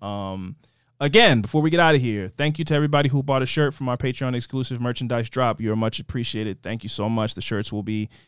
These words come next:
getting made up. I'll keep you guys posted on when we're gonna ship those out. Um, we are going to Vegas. Again, we're going to Vegas next year for Crime Con.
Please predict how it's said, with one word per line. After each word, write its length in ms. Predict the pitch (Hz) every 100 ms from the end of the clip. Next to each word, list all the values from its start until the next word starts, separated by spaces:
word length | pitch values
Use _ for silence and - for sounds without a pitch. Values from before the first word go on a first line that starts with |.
| _
getting 260 | 113 110 110
made 200 | 110 113
up. 220 | 117 113
I'll 60 | 101
keep 200 | 117 98
you 40 |
guys 220 | 98 110 -
posted 340 | 120 110 107
on 140 | 104
when 80 | 107
we're 80 | 104
gonna 240 | 107 101 98
ship 240 | - 113 -
those 220 | 104 104
out. 260 | 104 - _ _ _ _ -
Um, 500 | 107 107 107 107 110
we 200 | 127 143
are 60 | 139
going 260 | 147 151 160
to 100 | 185
Vegas. 520 | 160 233 226 127 113
Again, 480 | 143 196 247 143 107
we're 120 | 123
going 140 | 156 175
to 80 |
Vegas 540 | 156 196 226 190 143 -
next 300 | 156 175 -
year 200 | 202 208
for 120 | 180
Crime 360 | 156 185 190 180
Con. 440 | 160 135 113 101